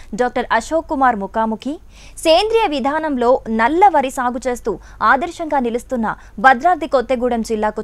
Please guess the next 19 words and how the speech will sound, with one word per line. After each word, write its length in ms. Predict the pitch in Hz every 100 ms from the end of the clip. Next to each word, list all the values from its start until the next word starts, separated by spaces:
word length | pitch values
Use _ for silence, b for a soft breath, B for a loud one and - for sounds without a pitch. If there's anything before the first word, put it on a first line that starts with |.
| 226
చెందిన 280 | 214 202 196
రైతు 320 | 196 233 254
అనుభవాలతో 680 | 196 196 214 214 202 196 202
పాటు 400 | 202 202 349 466 B B B
అరెకరంలో 760 | 220 269 381 453 466 392 311 339 226
వివిధ 360 | 226 277 381
రకాల 440 | 381 285 - 311 302
పూలను 440 | - 294 381 330
పెంచుతూ 540 | 254 226 - 226 226 233 B
ఆదాయాన్ని 600 | 202 240 269 311 294 254 247
ఆర్జిస్తున్న 720 | 220 214 247 240 240 220 180 b b -
ఆదిలాబాద్ 600 | 247 302 392 370 311 269
రైతు 320 | 240 233 247
విజయగాథను 800 | 226 208 233 220 214 202 208 381 -
ఇవాల్టి 400 | 208 214 294 247
నీలతల్లి 540 | 202 233 381 349 254
కార్యక్రమంలో 720 | 226 190 208 214 208 202 240
తెలుసుకుందాం 600 | 311 208 - - 220 180
పదండి. 400 | 165 175 175 170